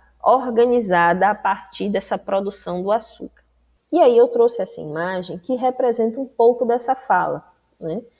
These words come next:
Aonde aqui você tem a Casa Grande, né, que era a sé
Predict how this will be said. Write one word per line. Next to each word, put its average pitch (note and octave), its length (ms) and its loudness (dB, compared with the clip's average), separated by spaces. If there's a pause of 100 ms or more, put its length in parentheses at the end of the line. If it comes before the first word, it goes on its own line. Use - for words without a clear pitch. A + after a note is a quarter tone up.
(260)
Aonde F#3 440 4
aqui G#3+ 280 2
você G3+ 320 2
tem - 360 -6 (320)
a B3 160 2
Casa D3+ 420 0
Grande, E3 600 2 (920)
né, D#3+ 180 -4
que D#3+ 180 -4
era E3+ 220 4
a F#3+ 60 -2
sé G3 720 0